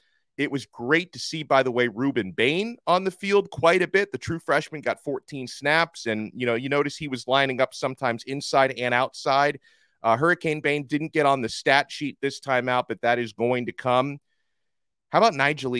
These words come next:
Kelly? Nigel the Freak, did you see him dropping into coverage and looking darn good doing it? You talk about having a Swiss Army knife on that defensive line. Nigel Kelly is exactly that. What a player.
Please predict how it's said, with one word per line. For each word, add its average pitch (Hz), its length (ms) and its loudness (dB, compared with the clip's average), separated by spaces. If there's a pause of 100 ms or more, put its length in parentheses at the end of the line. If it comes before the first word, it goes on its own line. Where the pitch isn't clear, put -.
Kelly? 117 460 0 (800)
Nigel 220 380 0 (180)
the 131 80 -4
Freak, - 580 -6 (540)
did 180 100 -8
you 392 80 -6
see 359 220 -4
him 339 160 2
dropping 220 460 2
into 165 180 4
coverage 247 640 0
and 165 240 2
looking 208 380 0
darn 202 380 4
good 160 340 6
doing 226 320 0
it? 269 180 2 (460)
You 233 120 0
talk 254 280 4
about 185 200 4
having 180 300 0
a - 40 -2
Swiss - 360 0
Army 180 300 4
knife 131 260 2
on 139 160 2
that 131 180 2
defensive 135 540 -4
line. 123 240 2
Nigel 180 460 0
Kelly 156 380 0
is 117 120 -4
exactly 113 480 0
that. 113 220 2
What 156 260 -2
a 135 80 0
player. 131 480 0